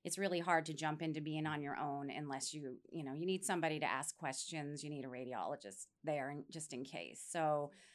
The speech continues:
I did spend several years working at, in hospitals and, um, taking call and doing all, you know, the things you usually do when you graduate. Um,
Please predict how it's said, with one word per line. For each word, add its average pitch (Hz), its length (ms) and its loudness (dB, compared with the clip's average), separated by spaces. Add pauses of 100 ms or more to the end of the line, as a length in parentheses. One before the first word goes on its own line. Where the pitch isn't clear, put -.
(240)
I 175 120 6
did 170 180 2
spend 165 540 4
several 202 420 4
years 156 340 0
working 147 520 -2
at, 131 320 -2
in 160 140 0
hospitals - 880 -8
and, 143 480 -6
um, 135 320 -6
taking 175 280 -4
call 156 460 0
and 156 100 -2
doing 156 240 -6
all, 151 300 -4
you 247 140 0
know, 156 180 2
the 160 100 -4
things 156 320 -2
you 151 80 -6
usually 139 300 -8
do 143 220 -6
when 139 160 0
you 123 40 -4
graduate. 120 760 -6 (640)
Um, 139 540 -2